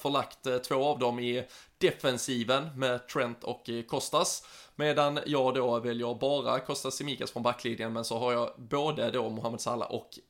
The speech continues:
Diogo Jota, eh, på mittfältet. Och, eh,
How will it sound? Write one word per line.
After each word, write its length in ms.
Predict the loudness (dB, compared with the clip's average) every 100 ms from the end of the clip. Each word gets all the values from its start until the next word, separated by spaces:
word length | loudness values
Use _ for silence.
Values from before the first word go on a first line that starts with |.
| _ -14 2
Diogo 460 | 6 8 6 0 -2
Jota, 720 | -6 0 0 0 -2 4 4 4 -14 -14 -2
eh, 340 | 2 6 4
på 380 | 2 0 2 2
mittfältet. 800 | -2 -4 -2 -4 -4 -2 -4 -2 -2
Och, 360 | 0 2 2
eh, 140 | 0